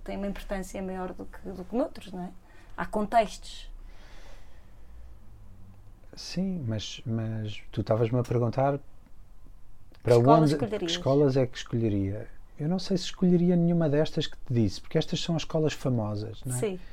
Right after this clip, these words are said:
Speaker 2: E são as escolas
Speaker 1: Mas se calhar
Speaker 2: mais
Speaker 1: um lugar para ir aprender design, para ir conhecer onde
Speaker 2: Olha, uma escola na Escandinávia, por exemplo,
Speaker 1: Sim.
Speaker 2: em Itália,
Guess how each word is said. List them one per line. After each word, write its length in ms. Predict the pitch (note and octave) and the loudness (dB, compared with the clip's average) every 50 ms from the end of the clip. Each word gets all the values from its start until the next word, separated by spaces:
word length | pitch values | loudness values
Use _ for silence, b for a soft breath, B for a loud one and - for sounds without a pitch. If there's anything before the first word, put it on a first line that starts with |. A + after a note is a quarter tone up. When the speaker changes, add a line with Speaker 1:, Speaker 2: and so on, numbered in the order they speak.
| b b b - | b b b -12
Speaker 2:
E 40 | - | -12
são 180 | - - B2 A#2+ | -6 -4 -4 -2
as 80 | A#2 | -2
escolas 320 | - - - B2 B2 A#2+ A#2 | -4 -4 -2 0 2 2 2
Speaker 1:
Mas 40 | - | 2
se 20 | |
calhar 320 | A3+ A3+ A3 A3+ A3+ A#3 A#3+ | 2 4 4 6 6 6 6
Speaker 2:
mais 100 | B3+ C#4 C#4+ | 6 6 8
Speaker 1:
um 40 | C4+ | 8
lugar 400 | C#4 A#3+ A#3 A#3 A3 G#3+ G#3+ G#3 | 8 8 10 12 12 12 10 8
para 120 | - A#3 A3 | 4 2 2
ir 120 | A3+ G#3+ | 2 2
aprender 400 | A3 G#3+ - G#3+ A3 G#3 G#3 G#3 | 0 0 -2 -2 -2 -2 -2 -2
design, 500 | G#3 G#3+ G3+ F#3 G3+ G3 G3 G3 G3 G3 | -2 -4 -4 -2 -2 -2 -2 -2 -4 -4
para 180 | F#3+ - G3+ G3 | -4 -4 -4 -4
ir 120 | G3 F#3 - | -4 -4 -4
conhecer 560 | - A3 F#3 - - - G3 G3 G3 F#3+ F#3+ | -4 -4 -4 -6 -6 -4 -4 -4 -2 -4 -6
onde 280 | F#3 - - G2 G#2 | -6 -6 -4 2 4
Speaker 2:
Olha, 160 | A#2 G#2+ G#2 A2 | 4 4 4 4
uma 120 | A#2+ C3 | 4 2
escola 340 | A#2+ - - C#3 C3 C3 C3 | 2 4 6 8 8 8 8
na 80 | C3 B2+ | 6 4
Escandinávia, 840 | B2 - - B2+ A#2 A2+ A2+ A#2 B2 C#3+ C#3+ C#3+ C3 A#2+ B2 A#2 A2 | 2 0 0 2 2 4 2 2 2 0 0 -2 -2 -2 -2 -4 -4
por 140 | - - | -4 -4
exemplo, 440 | B2 A2+ A2 C3 C3+ C#3 C#3 C3+ C3 B2 | -4 -2 -2 -2 -2 -2 -2 -2 -2 -2
Speaker 1:
Sim. 160 | - B2 A2+ | -2 -2 0
Speaker 2:
em 200 | B2 B2 B2+ A#2+ | 4 6 6 4
Itália, 840 | A2 - - B2 B2+ C3 C3+ C3+ B2+ B2 A#2+ A#2 A#2+ A#2+ A#2+ A#2+ | 4 4 2 2 4 4 4 4 4 4 2 2 0 -2 -4 -4